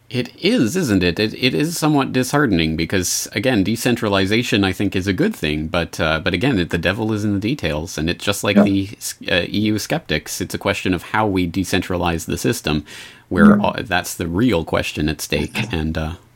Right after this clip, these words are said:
Speaker 1: it doesn't seem there's a lot of answers here.
Speaker 2: Yeah.
Speaker 1: Huh, well, all right. Well, I think we will leave that issue,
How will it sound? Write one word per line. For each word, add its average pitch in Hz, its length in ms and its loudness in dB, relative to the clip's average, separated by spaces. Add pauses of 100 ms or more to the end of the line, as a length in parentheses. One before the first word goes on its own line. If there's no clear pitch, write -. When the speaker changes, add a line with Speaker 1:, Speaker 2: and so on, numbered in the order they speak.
(100)
Speaker 1:
it 92 100 -8
doesn't 90 200 0
seem 104 160 4
there's 98 140 2
a 110 40 0
lot 120 120 0
of 104 100 0
answers 85 320 -2
here. - 220 -6 (720)
Speaker 2:
Yeah. 101 160 -2 (300)
Speaker 1:
Huh, 135 400 2
well, 117 380 2 (200)
all 165 120 2
right. 139 200 0
Well, 143 160 2
I 143 40 2
think 220 200 -2
we 190 100 2
will 135 340 2
leave 143 420 0
that 135 200 2
issue, 113 460 2